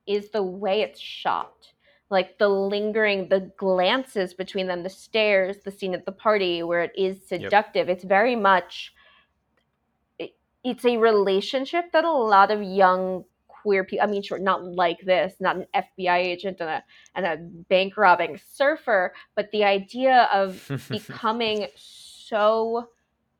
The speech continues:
Speaker 1: enamored of and drawn to someone who is horrible for you.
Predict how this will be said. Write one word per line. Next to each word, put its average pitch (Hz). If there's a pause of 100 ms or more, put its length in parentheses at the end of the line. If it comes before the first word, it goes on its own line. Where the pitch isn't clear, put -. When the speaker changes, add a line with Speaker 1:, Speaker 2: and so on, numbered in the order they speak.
(260)
Speaker 1:
enamored 202
of 185
and 180
drawn 190
to 247
someone 190 (140)
who 185
is 165
horrible 175
for 175
you. 160